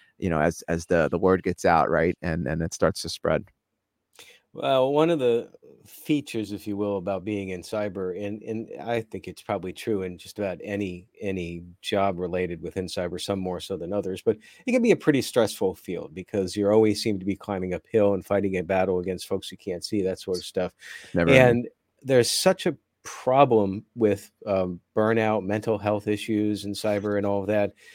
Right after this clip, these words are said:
Speaker 2: And I, I'm a huge advocate that folks need to get away,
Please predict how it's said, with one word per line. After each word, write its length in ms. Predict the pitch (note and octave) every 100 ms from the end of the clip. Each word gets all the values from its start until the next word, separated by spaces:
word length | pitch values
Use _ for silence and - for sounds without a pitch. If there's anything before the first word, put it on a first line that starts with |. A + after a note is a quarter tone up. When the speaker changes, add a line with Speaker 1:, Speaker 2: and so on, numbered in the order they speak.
| - _ -
Speaker 2:
And 460 | A2+ A2 G#2+ G2+ - -
I, 120 | A2 A#2+
I'm 340 | B2 C#3+ B2+
a 120 | - G2+
huge 360 | - C3+ A2+
advocate 640 | A2+ A2 G#2+ G2+ A2 G2 - _ -
that 220 | G#2 F#2 _
folks 360 | A#2 G#2+ -
need 200 | A#2 A2+
to 100 | -
get 260 | A2 G#2 G2+
away, 640 | G2 G2 A2 A2 G#2+ G2+